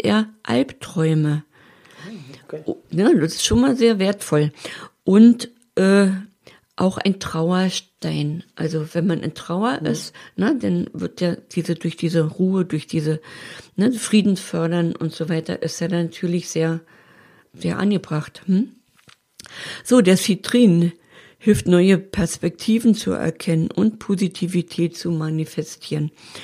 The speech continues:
Speaker 1: Also ich, ich muss mal hier sagen, wir gehen hier nicht die ganzen Steine durch.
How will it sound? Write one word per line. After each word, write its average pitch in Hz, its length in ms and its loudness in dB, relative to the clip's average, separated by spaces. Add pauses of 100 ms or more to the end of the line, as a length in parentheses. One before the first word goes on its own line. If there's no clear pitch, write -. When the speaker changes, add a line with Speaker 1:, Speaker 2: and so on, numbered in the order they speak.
(1400)
Speaker 1:
Also 185 140 4
ich, 202 200 6 (480)
ich 196 120 2
muss 240 160 8
mal 240 140 8
hier 208 220 6
sagen, 170 380 4
wir 185 100 4
gehen 220 220 6
hier 220 140 8
nicht 226 240 4
die 196 80 -2
ganzen 190 340 0
Steine 165 420 2
durch. 156 340 -6